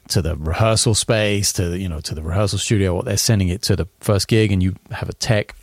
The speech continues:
you never have to deal with that. Yeah, I got some big old cases.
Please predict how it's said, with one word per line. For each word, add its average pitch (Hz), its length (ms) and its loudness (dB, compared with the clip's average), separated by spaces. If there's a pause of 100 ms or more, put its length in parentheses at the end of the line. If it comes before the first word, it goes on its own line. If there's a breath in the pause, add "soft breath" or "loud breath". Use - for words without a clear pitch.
(140)
you 104 120 -2
never 107 340 2
have 95 220 0
to 85 180 0 (360 loud breath)
deal 110 180 6
with 117 100 4
that. 131 260 0
Yeah, 117 280 2 (480 loud breath)
I 175 120 0
got 131 120 4
some 107 140 4
big 117 260 4
old 104 180 4
cases. - 480 -2